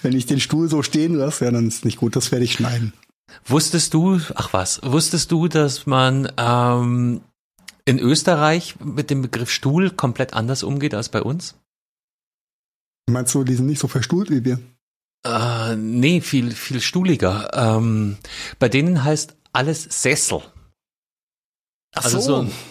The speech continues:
Speaker 2: so ein
Speaker 1: Ja.
Speaker 2: Holzding, was bei dir am Küchentisch steht, das ist ein Sessel bei den
Speaker 1: Ja.
Speaker 2: Österreichern.
Speaker 1: Ja, ja, ja.
Speaker 2: Und alles, äh, was, äh, mit Stuhl zu tun hat,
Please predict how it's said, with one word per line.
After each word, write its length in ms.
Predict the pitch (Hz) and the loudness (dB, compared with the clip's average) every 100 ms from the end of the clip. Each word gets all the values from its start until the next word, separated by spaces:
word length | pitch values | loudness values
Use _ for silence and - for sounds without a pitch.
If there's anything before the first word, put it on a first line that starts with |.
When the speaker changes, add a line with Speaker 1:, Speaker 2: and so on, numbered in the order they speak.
| - | -8
Speaker 2:
so 160 | 170 | -2
ein 60 | 147 | 0
Speaker 1:
Ja. 80 | 135 | 2
Speaker 2:
Holzding, 580 | 135 175 - 170 196 170 | 2 0 0 2 2 2
was 180 | 151 | 0
bei 100 | - | 0
dir 140 | 131 135 | -2 -2
am 80 | 127 | 0
Küchentisch 460 | 196 190 135 120 | -2 -2 -4 -4
steht, 280 | - 127 147 | -2 -2 0
das 100 | 139 | -2
ist 120 | 139 | 0
ein 60 | 139 | 0
Sessel 540 | - - - - 87 85 - 87 | 0 0 2 0 -2 -6 -12 -2
bei 120 | 110 | 0
den 140 | 101 | 0
Speaker 1:
Ja. 100 | - | 0
Speaker 2:
Österreichern. 540 | 160 120 98 107 - 175 | -2 0 -2 -2 -2 -2
Speaker 1:
Ja, 80 | 214 | 0
ja, 140 | 180 | 0
ja. 140 | 127 98 - - - | -2 -4 -14 -20 -2
Speaker 2:
Und 220 | 139 131 | -2 0
alles, 340 | 135 165 - - | 2 2 0 -4
äh, 340 | - 139 131 | -2 0 2
was, 320 | 127 139 - - 71 | 2 0 -4 -6 -8
äh, 380 | 69 117 123 | -6 -6 -4
mit 720 | 104 82 73 69 - 95 175 120 | -6 -8 -12 -12 -12 -8 -4 -2
Stuhl 280 | - 185 214 | 2 2 2
zu 120 | - | -2
tun 320 | - 120 117 | -4 0 2
hat, 240 | 117 - | 0 -2